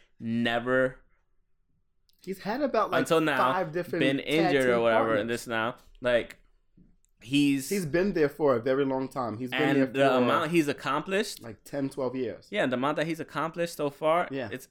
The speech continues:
Speaker 1: insane.
Speaker 2: Yeah.
Speaker 1: From somebody that was on The Real World says, "I wanna be a wrestler."
Speaker 2: He made it happen. He,
Speaker 1: He
Speaker 2: he's a, he's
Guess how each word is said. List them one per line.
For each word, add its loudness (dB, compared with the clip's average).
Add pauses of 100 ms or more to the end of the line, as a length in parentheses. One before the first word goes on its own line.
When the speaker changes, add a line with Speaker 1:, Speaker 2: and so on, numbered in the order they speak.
Speaker 1:
insane. -6 (440)
Speaker 2:
Yeah. -18
Speaker 1:
From -2
somebody 2
that 2
was 2
on 0
The 4
Real 6
World 4
says, 2
"I 0
wanna 2
be 0
a 4
wrestler." -2 (260)
Speaker 2:
He -4
made 0
it -6
happen. -8
He, -2 (360)
Speaker 1:
He -14
Speaker 2:
he's 2
a, 0
he's -2